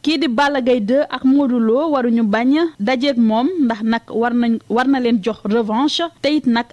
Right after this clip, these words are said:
arène bi waruñu ko yemale rek ci juróom ba juróom benn ci ay V I P, war nañ ko ibbi ba ñëpp bokk ci. Ñu daal di koy tëj ak yéenekaay bii di Critique, daal di amal gëstu bu yaa muy am jëkkër am far wala am jabar ba noppi ut cero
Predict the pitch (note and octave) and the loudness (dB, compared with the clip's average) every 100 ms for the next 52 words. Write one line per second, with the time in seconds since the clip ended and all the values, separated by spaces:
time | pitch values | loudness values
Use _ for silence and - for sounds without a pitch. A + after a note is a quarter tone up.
0 | - C4+ B3 G#3 A#3+ D4+ - B3+ D4+ D4 | -4 -2 0 -2 -2 -4 -2 0 2 0
1 | D4 B3+ B3 A#3 G3+ G3 A3+ A#3+ A3+ A#3+ | 0 -2 0 -2 -2 -2 -2 -2 0 2
2 | A#3+ D#4 C4 A3 B3 C4 B3 G#3 G#3+ A3+ | 2 0 -2 0 0 0 0 0 0 0
3 | D4 B3+ - A3+ A#3+ G3+ G#3 F#3 - G3+ | 0 -2 -6 -2 -2 0 -2 -2 -4 -6
4 | - A3 B3 C#4 C4 A#3 G3+ G3+ G3+ A3+ | -2 0 2 2 2 -2 0 0 2 0
5 | B3 G#3+ A3 G#3 - F#3+ - - - C4 | 0 0 -2 -2 -4 -4 -4 -12 -6 -2
6 | D4 F4 D#4+ D#4+ - D#4 D4+ C4 B3+ C#4+ | 0 0 0 0 0 0 0 0 2 4
7 | D4+ C#4+ - C#4 C4 G#3+ C#4 A#3+ B3 - | 4 4 2 2 2 4 4 4 2 2
8 | D4 D4+ - D4+ - - G#3 B3+ B3 A#3+ | 2 2 2 0 -2 -4 0 2 2 2
9 | B3 - C4 B3 C#4 G#3+ C4 - B3 G3+ | 0 2 2 4 2 2 0 0 -2 2
10 | A3 A#3 C#4 E4+ A3+ B3 C4 A#3 A#3 G#3 | 4 4 2 0 2 4 4 2 2 4
11 | C4+ B3+ F#3+ - G#3 F#3+ - D4 G4+ - | 2 2 -2 0 -2 -2 -2 -2 -2 -2
12 | G#3 G#3 - A3 G#3 F#3+ G#3+ G3 F#3+ A3 | 0 0 0 0 0 2 0 0 0 2
13 | C4 G#3 - - - B3+ - A3+ F3 | 2 0 -6 -8 -2 -2 0 -2 -2